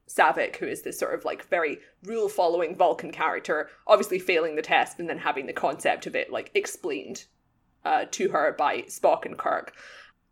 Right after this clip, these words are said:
You see, like, some fun interplay between the way that Spock acts as a mentor, which is, like, very professional,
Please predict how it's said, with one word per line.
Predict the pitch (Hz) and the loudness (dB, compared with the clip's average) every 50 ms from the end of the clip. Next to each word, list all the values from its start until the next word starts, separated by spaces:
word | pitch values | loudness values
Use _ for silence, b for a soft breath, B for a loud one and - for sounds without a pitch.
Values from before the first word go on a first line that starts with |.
| _ - | _ -2
You | 247 240 233 | 0 0 0
see, | 233 - 226 196 | 2 4 4 6
like, | 185 175 175 - | 6 6 4 2
some | - 247 202 202 | 0 0 0 0
fun | - - - 208 185 185 180 | -2 2 4 6 6 6 4
interplay | - - 190 - - 190 - - 190 147 110 147 160 | 0 -2 -4 -4 -6 -12 -6 -4 -4 -2 -2 -2 -2
between | 180 175 - 196 170 156 165 160 - | -4 -4 -2 -4 -4 -4 -4 -6 -2
the | - - | 0 2
way | 170 165 160 160 | 2 2 2 0
that | - - | -2 -6
Spock | - - - 185 151 - - - - | -10 0 2 4 4 4 2 0 2
acts | - 160 - - - - | 2 2 2 2 -2 -6
as | 175 202 | -4 -4
a | 180 | -2
mentor, | 170 160 160 180 - - 190 190 202 208 | 0 0 0 0 0 0 0 2 2 0
which | 202 - - | 0 0 0
is, | 202 175 - | 0 0 2
like, | 185 175 175 | 2 0 2
very | - - 180 175 170 170 | 4 4 6 6 4 2
professional, | - - 196 - 196 170 170 - - - 104 104 - - B | -2 -8 2 4 6 6 6 4 -2 -6 -6 -6 -8 -8 B